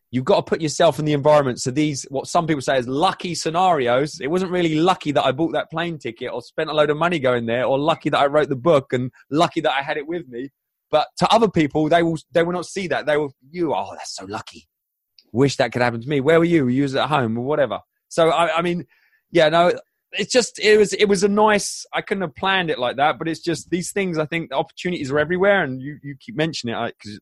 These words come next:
I know you're seen that bit in the book in terms of hunting and being aware of these opportunities, but also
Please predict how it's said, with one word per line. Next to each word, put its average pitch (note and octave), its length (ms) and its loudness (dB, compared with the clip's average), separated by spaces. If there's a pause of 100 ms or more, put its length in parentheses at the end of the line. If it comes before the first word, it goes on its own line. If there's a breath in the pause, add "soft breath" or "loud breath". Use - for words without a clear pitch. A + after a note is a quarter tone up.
(120)
I A#2 60 -6
know B2 80 -2
you're A#2+ 220 0 (500)
seen C3+ 220 -6
that A2 100 -6
bit C3 60 -6
in B2 40 -10
the B2 60 -8
book C3 260 -2
in A2 140 -10
terms B2 280 -6
of A#2+ 120 -8 (440)
hunting D#3 580 -4 (640)
and A#2+ 120 -4
being D#3 180 4
aware D#3+ 420 6
of B2 120 4
these A#2+ 160 -2
opportunities, A#2+ 520 -2
but C3+ 140 -10
also C3 560 2